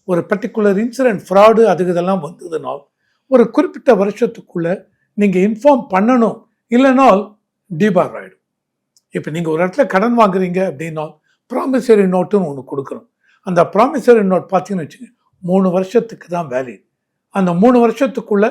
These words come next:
உங்க நீங்க கட்டின கடனை திருப்பி நான் வாங்கிடணும் பேங்க்ல, இல்லைன்னா மூணு வருஷத்துக்கு முன்னாடி உங்க கிட்ட அன்னி தேதிக்கு என்ன பேலன்ஸ் இருக்கோ அந்த பேலன்ஸ்க்கு புதுசா ஒரு ப்ராமிசரி நோட்டு வாங்கணும்.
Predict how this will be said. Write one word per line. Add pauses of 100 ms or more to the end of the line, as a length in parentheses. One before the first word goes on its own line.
(460)
உங்க
நீங்க
கட்டின
கடனை
திருப்பி (240)
நான் (320)
வாங்கிடணும்
பேங்க்ல, (440)
இல்லைன்னா (680)
மூணு
வருஷத்துக்கு
முன்னாடி (380)
உங்க
கிட்ட (380)
அன்னி
தேதிக்கு
என்ன
பேலன்ஸ்
இருக்கோ (360)
அந்த
பேலன்ஸ்க்கு
புதுசா
ஒரு (360)
ப்ராமிசரி
நோட்டு
வாங்கணும்.